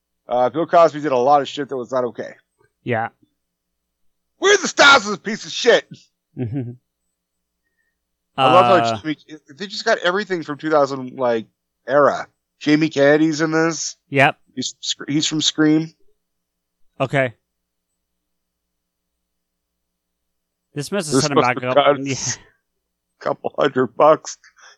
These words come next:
Speaker 1: Yeah, a couple hundred bucks.
Speaker 2: Look at this, a gay ornament in the color purple.
Speaker 1: Who the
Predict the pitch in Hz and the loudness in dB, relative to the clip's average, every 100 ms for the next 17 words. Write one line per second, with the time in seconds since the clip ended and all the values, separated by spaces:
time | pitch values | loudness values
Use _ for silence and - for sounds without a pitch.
0 | _ 147 127 - - 170 180 156 - - | _ -2 0 -2 -2 2 2 0 -4 0
1 | 156 139 147 147 139 - _ _ _ _ | 0 0 -2 -2 -4 -12 _ _ _ _
2 | _ 95 92 127 - - - _ _ _ | _ -12 -2 -2 -2 -14 -20 _ _ _
3 | _ 190 202 170 143 151 202 196 190 196 | _ -2 0 0 -2 -2 -2 2 2 0
4 | 190 190 190 175 175 185 185 160 180 165 | 0 0 -2 -4 -4 -2 0 2 2 2
5 | 131 110 _ _ _ _ _ _ _ _ | -2 -6 _ _ _ _ _ _ _ _
6 | _ _ _ _ _ _ _ _ _ _ | _ _ _ _ _ _ _ _ _ _
7 | _ _ _ _ - | _ _ _ _ -20